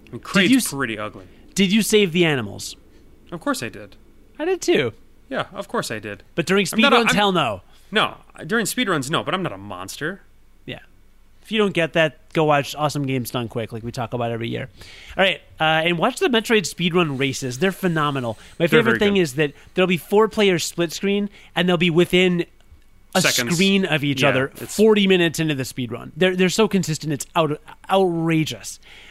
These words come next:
Speaker 2: Um, so yeah, search for A D, A G D Q or S G T Q Super Metroid speedruns. I'll try and link to a couple in the show notes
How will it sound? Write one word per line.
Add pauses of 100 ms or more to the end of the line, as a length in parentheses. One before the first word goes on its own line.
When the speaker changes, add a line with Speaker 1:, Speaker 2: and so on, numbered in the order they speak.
Speaker 2:
Um, (320)
so
yeah,
search
for
A
D,
A
G
D
Q (280)
or
S
G
T
Q (280)
Super
Metroid
speedruns.
I'll
try
and
link
to
a
couple
in
the
show
notes